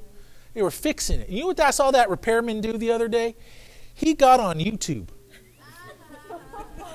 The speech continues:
And it was at the automotive place. He's like,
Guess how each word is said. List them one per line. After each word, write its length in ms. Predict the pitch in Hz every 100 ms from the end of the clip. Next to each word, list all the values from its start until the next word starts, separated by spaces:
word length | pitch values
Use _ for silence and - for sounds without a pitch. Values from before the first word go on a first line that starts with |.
| 330 - - 311 294 277 269 262 131 - - 294 - - -
And 200 | 415 370 427
it 100 | 440
was 120 | 392
at 100 | 480
the 80 | 349
automotive 540 | 370 370 349 359 330
place. 280 | 311 311 240
He's 120 | 311
like, 240 | 311 240